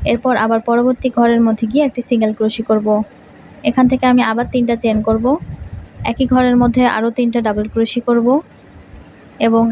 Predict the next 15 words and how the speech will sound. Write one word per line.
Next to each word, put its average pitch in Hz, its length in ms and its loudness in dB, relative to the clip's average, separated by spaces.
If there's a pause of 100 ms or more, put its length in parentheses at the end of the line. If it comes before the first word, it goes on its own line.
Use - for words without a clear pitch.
এই 240 160 2
তিনটা 247 240 2
ডাবল 233 240 0
ক্রোশি 247 300 -2
করার 240 280 0
পর 269 200 -2
পরবর্তী 254 500 0
ঘরে 240 260 2
গিয়ে 226 220 2
একটি 254 240 -2
সিঙ্গেল 233 300 2
ক্রোশি 226 300 0
করে 247 180 2
আটকে 247 300 0
দেব। 208 180 -2